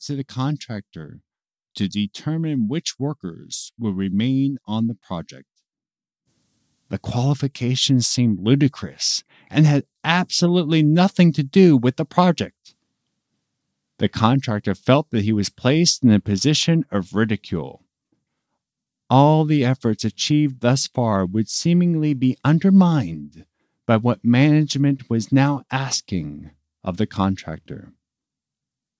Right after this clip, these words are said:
It certainly was easy for management to make the tough decisions when it was the contractor who had to deliver the hard news.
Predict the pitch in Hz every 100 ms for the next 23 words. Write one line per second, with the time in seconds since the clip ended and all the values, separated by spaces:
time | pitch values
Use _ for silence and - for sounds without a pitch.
0 | _ _ _ _ _ 104 101 - 120 110
1 | 107 104 92 78 95 131 113 - 82 78
2 | 104 120 117 101 87 90 98 107 90 -
3 | 101 - - - 139 101 76 - - -
4 | _ _ _ _ _ _ _ 117 123 131
5 | 131 135 139 - - 202 208 - 110 -
6 | 80 71 - _ _ _ 117 87 113 123
7 | - 101 107 110 131 98 85 92 - 110
8 | 107 110 - - 104 92 76 - - -
9 | -